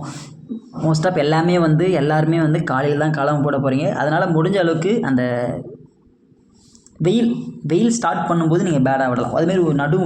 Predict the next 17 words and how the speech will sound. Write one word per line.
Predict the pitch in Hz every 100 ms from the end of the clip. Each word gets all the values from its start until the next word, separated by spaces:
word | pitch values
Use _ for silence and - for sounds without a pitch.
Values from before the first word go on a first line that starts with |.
| 147
வெயிலும் | 160 170 175
விடாதீங்க. | 147 143 135 143 - - - - - - -
சாயங்காலமும் | - 175 254 254 247 254 240
தேவையில்ல, | 175 170 156 143
ஏன்னா | 165
நீங்க | 160 151
பேடா | 165 226 226 175
ஓட்டிட்டு | 202 196 - 226 196
கொஞ்சம் | 170 160
ஓரளவுக்கு | 151 156 - 160
சேவல் | 170 170 151
பார்த்தோன்னா | 143 160 180 160 135 127 - - - - - - - -
அந்த | 156 147
ஒரு | 135 131 127 120 - - -
அஞ்சாறு | 165 175 165
மணி | 156 156
நேரம் | 180 175